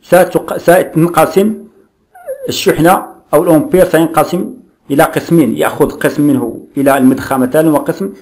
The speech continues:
إلى الجهاز الذي تريد تشغيله، والدليل على ذلك قلنا نلاحظ وهج المصباح، وعندما أقوم بتشغيل الجهاز الآخر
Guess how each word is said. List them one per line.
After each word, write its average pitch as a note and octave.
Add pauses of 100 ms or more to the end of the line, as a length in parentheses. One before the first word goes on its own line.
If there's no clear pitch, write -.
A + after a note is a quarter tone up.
(140)
إلى D#3+
الجهاز D3
الذي D3+
تريد D3+
تشغيله، B2+
والدليل C#3
على B2+
ذلك D#3
قلنا D3 (520)
نلاحظ C3+
وهج C3
المصباح، B2
وعندما C#3
أقوم B2+
بتشغيل B2+
الجهاز A#2+
الآخر -